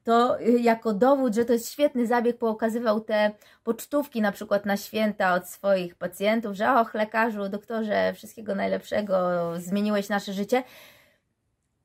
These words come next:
I teraz pytanie, czy dzisiaj, znaczy okej, powiedzmy sobie jeszcze, bo tak mówimy, że to jest takie straszne, złe, strasznie złe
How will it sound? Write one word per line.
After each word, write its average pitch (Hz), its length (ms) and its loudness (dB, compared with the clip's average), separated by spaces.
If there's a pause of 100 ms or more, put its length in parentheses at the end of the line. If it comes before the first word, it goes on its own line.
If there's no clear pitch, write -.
(200)
I 302 60 -4
teraz 494 360 4
pytanie, 170 640 -2 (1600)
czy 349 180 -4
dzisiaj, 220 640 4 (200)
znaczy 294 240 0
okej, 277 240 6
powiedzmy 311 400 0
sobie 254 280 4
jeszcze, 226 380 0 (220)
bo 226 140 0
tak 214 200 -2
mówimy, 220 260 0
że 202 80 -2
to 208 80 -6
jest 202 100 -8
takie 214 180 -2
straszne, 220 420 0
złe, 196 220 4
strasznie 196 400 -4
złe 190 260 4